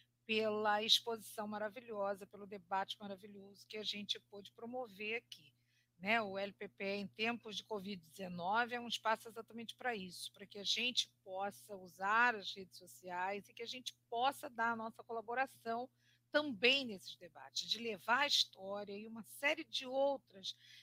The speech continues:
dimensões, e como você falou, Sônia, fronteiras e aproximações da história para um público além do nosso, do público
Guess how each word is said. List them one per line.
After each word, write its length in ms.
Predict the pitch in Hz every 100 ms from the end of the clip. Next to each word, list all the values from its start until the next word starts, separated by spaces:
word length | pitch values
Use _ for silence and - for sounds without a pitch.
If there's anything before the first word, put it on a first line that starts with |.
| _
dimensões, 1080 | - 240 233 202 - - 254 262 269 233 202
e 60 |
como 300 | - 240 233
você 260 | 214 202 226
falou, 380 | - 208 226 214
Sônia, 340 | - 202 196 - - _
fronteiras 1200 | - 262 247 - 262 247 262 254 208 202 185 180
e 140 | 214 220
aproximações 1160 | 208 220 202 - 208 185 - - 269 285 240
da 120 | 208
história 720 | 190 - - 196 202 214 220
para 240 | 214 285 294
um 100 | 285
público 500 | - - 254 285 240
além 260 | 220 226
do 120 | 220 233
nosso, 560 | 226 226 226 - -
do 120 | 180 180
público 600 | 202 190 196 - 220